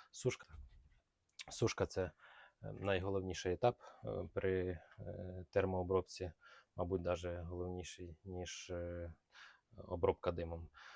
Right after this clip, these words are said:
Тому що чим краще ми висушимо продукт, е, тим, е, більш якісніше він буде виглядати потім уже в готовому вигля-, готовому вигляді. Навіть без диму він буде, е, мати ярко-коричневий колір.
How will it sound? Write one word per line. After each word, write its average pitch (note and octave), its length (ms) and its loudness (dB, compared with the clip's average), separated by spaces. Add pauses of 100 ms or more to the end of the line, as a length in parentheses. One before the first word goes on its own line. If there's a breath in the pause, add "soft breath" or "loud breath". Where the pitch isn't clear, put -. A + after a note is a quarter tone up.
(360 loud breath)
Тому F#2 200 0
що F2+ 340 2
чим F#2+ 260 0
краще F#2 320 0
ми F#2 100 0
висушимо F#2 540 -4
продукт, A#2 360 -4 (680 loud breath)
е, G#2 200 -8
тим, F#2 280 0
е, F2+ 520 0 (680 loud breath)
більш F#2+ 420 -2
якісніше F#2+ 680 0
він F2+ 140 -4
буде F2+ 200 -2
виглядати F2+ 520 -2
потім F2+ 360 -6
уже F2 160 -8
в E2 40 -8
готовому F2+ 380 -6
вигля-, E2 380 -6
готовому F#2 640 -2
вигляді. F2 420 -8 (600 loud breath)
Навіть F#2 460 4
без F#2 180 0
диму F#2 400 2 (120)
він F2+ 240 -8
буде, F2 240 -6
е, E2 340 -6 (240)
мати F2+ 380 -4 (340 loud breath)
ярко-коричневий F2+ 840 -2
колір. E2+ 440 -12